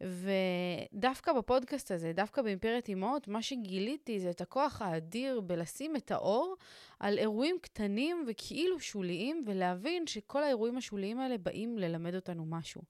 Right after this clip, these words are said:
פיתחתי את היכולת הזאת להתבונן באמת בסיטואציות האלה, שהן כביכול מאוד קטנות וכאילו,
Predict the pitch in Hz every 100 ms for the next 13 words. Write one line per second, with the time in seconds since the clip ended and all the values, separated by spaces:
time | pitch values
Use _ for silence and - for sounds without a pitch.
0 | - - - - - - 233 240 - 269
1 | 202 185 170 - 262 277 202 175 170 185
2 | 175 170 170 180 202 254 220 185 202 220
3 | 190 - 185 185 208 - 254 202 175 170
4 | 165 165 - - - - 190 180 196 180
5 | 170 247 226 208 226 - 196 190 226 226
6 | 214 208 185 185 196 208 196 180 170